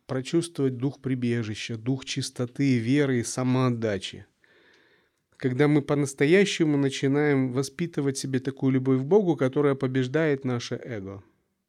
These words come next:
Если чарья-пада сделала внешнюю работу, то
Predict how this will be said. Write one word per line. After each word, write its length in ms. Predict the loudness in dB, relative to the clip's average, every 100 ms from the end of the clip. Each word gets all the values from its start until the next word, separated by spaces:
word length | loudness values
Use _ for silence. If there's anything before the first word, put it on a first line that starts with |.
| _ _ _ _ _ _ _ _ _ _ _ _ _ _ _ _ _ _ _ _ -10
Если 240 | -8 -6 -2
чарья-пада 680 | 4 4 4 2 0 0
сделала 400 | 0 0 0 0
внешнюю 480 | 0 0 0 0 0
работу, 460 | 0 -2 -8 -8 -14
то 480 | -8 -6 -6 -8